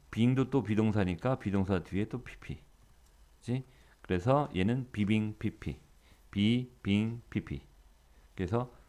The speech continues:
뭐뭐하는 중, 뭐뭐 되어지는 중이다.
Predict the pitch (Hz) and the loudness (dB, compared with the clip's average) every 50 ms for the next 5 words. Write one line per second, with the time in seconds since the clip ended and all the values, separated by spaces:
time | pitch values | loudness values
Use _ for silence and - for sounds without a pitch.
0 | _ - 92 95 98 101 101 98 92 82 87 107 127 139 139 - - - _ _ | _ -4 0 2 4 4 4 4 4 2 0 0 -2 -4 -6 -12 -20 -20 _ _
1 | _ _ _ _ - - - 107 107 104 - - - 80 87 98 107 117 123 120 | _ _ _ _ -14 -4 0 0 0 0 -2 -6 -8 -4 0 2 2 2 2 0
2 | - - 101 95 110 120 113 - 110 110 117 120 101 98 90 82 80 82 80 80 | 0 2 6 6 8 6 6 4 2 0 0 0 0 0 -2 -2 -2 -4 -6 -8